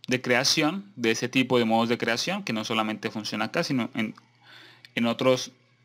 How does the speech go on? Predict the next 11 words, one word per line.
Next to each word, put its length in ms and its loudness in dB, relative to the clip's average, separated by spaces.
creando 340 2
otros 200 -2
objetos, 540 -4
la 100 2
única 220 2
forma 240 4
es 200 -2
dándole 560 2
a 140 4
la 100 2
X. 440 -8